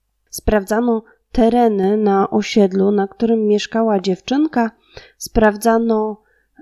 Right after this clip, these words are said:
y, zalesione tereny, lasy, sprawdzano stawy, studzienki kanalizacyjne. Policjanci i wolontariusze zajrzeli w, w każdy zakamarek,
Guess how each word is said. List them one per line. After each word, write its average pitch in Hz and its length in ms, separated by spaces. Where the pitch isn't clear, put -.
y, 233 60
zalesione 220 720
tereny, 226 640
lasy, 214 640
sprawdzano 226 680
stawy, 233 540
studzienki 247 760
kanalizacyjne. 220 1160
Policjanci 233 840
i 220 40
wolontariusze 220 1040
zajrzeli 214 840
w, 196 120
w - 300
każdy 240 400
zakamarek, 214 680